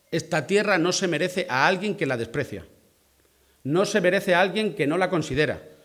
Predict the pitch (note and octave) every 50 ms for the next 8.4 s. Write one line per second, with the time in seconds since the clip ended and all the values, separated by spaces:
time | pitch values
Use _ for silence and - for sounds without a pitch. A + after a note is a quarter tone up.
0 | _ _ _ _ _ _ _ _ - - - - C#3 D3 F3+ G#3+ G3+ - A#3 G3+
1 | F#3 F3+ G3+ G#3+ G#3 A3 E3+ F3 F3 F#3+ F#3+ F#3+ F#3+ E3 F#3 E3 D3+ - D3+ F3
2 | A3 - G#3+ G3 - D#3+ D3 D3+ F3+ A3 G#3 G3+ F3+ F3+ G#3 G#3 G3+ F#3 - F3+
3 | C#3+ F3 G3+ F#3+ D#3 C3 - D3 C3+ D3 F#3+ A3 A#3 A3 F#3 F#3 D#3+ D#3+ D3 D#3
4 | - C#3 C#3 E3 E3 D#3+ D#3 B2 G2 A2+ A2+ A#2 - - - - - _ _ -
5 | B2 B2 C3 D#3 G3 G#3 A3 G#3 F#3+ F#3+ G3+ G#3 G#3 F#3 F3 E3+ E3+ E3 D#3+ F3
6 | F#3+ G3 G3 F#3+ F#3 - F3+ E3 E3 F#3+ G3 F#3 D#3+ E3+ - - E3+ F3+ F3 F3
7 | E3 - F3 F3 E3 D#3 E3+ F#3+ F#3 F3+ E3 F3 F#3 F#3 F3+ F3 E3+ D#3+ E3 D#3+
8 | D3+ D3+ C3+ G2 E2+ D2 - -